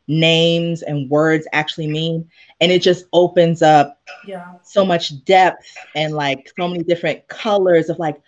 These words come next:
Speaker 1: "Oh, this prophet's name means this," which is
Speaker 2: Yeah.
Speaker 1: kind of, like, was his whole life mission, or this person's name is this, which is, like, exactly what this person came to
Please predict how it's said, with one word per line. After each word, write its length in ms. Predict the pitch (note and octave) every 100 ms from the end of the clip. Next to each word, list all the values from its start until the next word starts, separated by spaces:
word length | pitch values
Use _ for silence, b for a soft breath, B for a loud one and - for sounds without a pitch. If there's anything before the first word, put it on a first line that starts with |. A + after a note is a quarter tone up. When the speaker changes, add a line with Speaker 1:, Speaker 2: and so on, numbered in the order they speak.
| b b b _ B3+
Speaker 1:
"Oh, 640 | C#4+ D4+ D4 C#4+ B3+ F3+
this 260 | D#3+ B3+ C#4
prophet's 520 | - B3 C4+ B3 A#3+
name 360 | A#3 A3 A3 A3
means 380 | A#3 G#3+ B3 E3+
this," 500 | A3+ F4+ A3 - _
which 120 | G3+ -
is 40 | A3
Speaker 2:
Yeah. 40 |
Speaker 1:
kind 260 | F3+ - G#3+
of, 40 |
like, 160 | A3 F3+
was 160 | F#3+ F#3
his 160 | A3
whole 640 | - G#3+ A3 A3 G#3+ G#3+ b b -
life 260 | G3+ G3
mission, 560 | G3 A3 G#3+ F#3+ D#3+ D3+
or 360 | F3 E3+ E3 B B -
this 200 | B3+ -
person's 360 | A3 G#3 G3
name 220 | G#3+ G#3
is 120 | G3 G3
this, 280 | B3+ A3+ G3+
which 180 | F#3
is, 120 | F#3+ F#3+
like, 160 | F3 -
exactly 500 | E3+ F3 G3+ G#3 G3+
what 140 | F3+
this 140 | F#3+ F#3
person 360 | F#3+ F3 F#3+
came 260 | - F#3+
to 120 | F3+